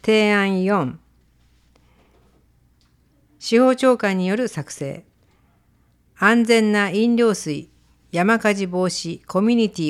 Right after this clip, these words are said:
及び自然の土地を気候リスクから守るための債権を承認する立法法案。この政策の全文は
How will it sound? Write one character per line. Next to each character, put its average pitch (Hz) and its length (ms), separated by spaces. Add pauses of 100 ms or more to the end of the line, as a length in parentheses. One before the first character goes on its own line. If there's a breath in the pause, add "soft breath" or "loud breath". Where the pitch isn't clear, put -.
及 160 180
び 156 360
自 185 240
然 233 300
の 226 200 (460)
土 202 140
地 170 240
を 185 220 (160)
気 - 120
候 247 260
リ 233 140
ス - 100
ク - 120
か 226 120
ら 202 100
守 180 340
る 170 40
た 156 140
め 151 100
の 151 120
債 180 240
権 165 400
を 196 80
承 202 260
認 185 260
す 165 160
る 160 220 (720 soft breath)
立 202 280 (120)
法 226 220
法 185 340
案。 113 180 (3750 soft breath)
こ 226 160
の 247 280
政 226 300
策 220 260
の 196 180
全 185 260
文 170 300
は 160 280